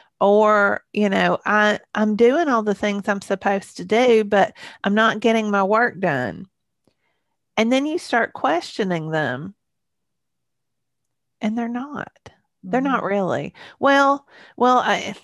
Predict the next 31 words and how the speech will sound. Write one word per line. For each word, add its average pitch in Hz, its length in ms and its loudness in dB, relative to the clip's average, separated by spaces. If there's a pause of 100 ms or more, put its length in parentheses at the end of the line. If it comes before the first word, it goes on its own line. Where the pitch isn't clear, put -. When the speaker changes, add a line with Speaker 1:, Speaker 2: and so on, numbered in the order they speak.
(220)
Speaker 1:
I 208 80 0
did 220 200 4
get 220 120 4
in 196 60 -2
a 202 60 -4
fight 214 260 0
with 190 140 -4
my 190 120 0
husband, 185 600 0
and 170 480 0 (100)
so 175 400 2
I 180 120 0
did, 180 600 2
um, 165 560 -4 (480)
I 170 280 0
ate 180 120 -2
a 180 40 -4
bag 175 260 2
of 175 100 -4
chips. - 640 -4
Those 170 240 0
weren't 156 180 -6
on 151 120 -6
my 151 140 -6
plan. 147 540 -8
I, 165 220 -6
I 170 60 -4
did 165 240 -2
do 156 140 -4
that. 147 460 -2
And, 160 280 -8